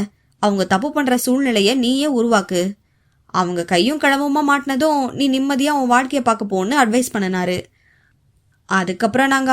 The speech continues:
ஆறு பேரும் பிளான் பண்ணி தான் தினேஷ் மூலமா தனியா நான் கேஸ் அட்டெண்ட் பண்ண போறத எம் எல் ஏ ஆட்களுக்கு தெரிய வச்சு, அவங்க என்ன கடத்தினதும் அங்க எம் எல் ஏ கூடவே அந்த கஜா, தினேஷ் எல்லாரும் வந்து என்ன பார்த்து கலாய்ச்சி சிரிச்சுக்கிட்டே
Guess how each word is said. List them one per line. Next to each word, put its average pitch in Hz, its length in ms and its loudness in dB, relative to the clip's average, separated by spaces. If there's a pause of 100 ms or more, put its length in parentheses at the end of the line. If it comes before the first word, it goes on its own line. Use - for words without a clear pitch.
ஆறு 254 200 2
பேரும் 247 280 0
பிளான் 247 280 4
பண்ணி 220 200 -2
தான் 247 240 2 (880)
தினேஷ் 285 360 2
மூலமா 226 400 2
தனியா 226 360 0
நான் 226 200 0
கேஸ் 254 320 0
அட்டெண்ட் 254 320 0
பண்ண 240 160 -2
போறத 196 320 0 (400)
எம் 220 200 0
எல் 311 140 -2
ஏ 311 80 0
ஆட்களுக்கு 196 420 -2
தெரிய 190 280 -2
வச்சு, 175 280 -4 (560)
அவங்க 302 300 4
என்ன 240 200 0
கடத்தினதும் 202 680 0 (300)
அங்க 247 280 2
எம் 208 200 0
எல் 330 140 0
ஏ 294 100 -2
கூடவே 226 380 0 (180)
அந்த 214 260 -2
கஜா, 190 420 0 (400)
தினேஷ் 240 440 -6
எல்லாரும் 208 440 0
வந்து 247 200 -4 (120)
என்ன 233 180 -4
பார்த்து 208 300 0
கலாய்ச்சி 247 400 -2
சிரிச்சுக்கிட்டே 240 520 -2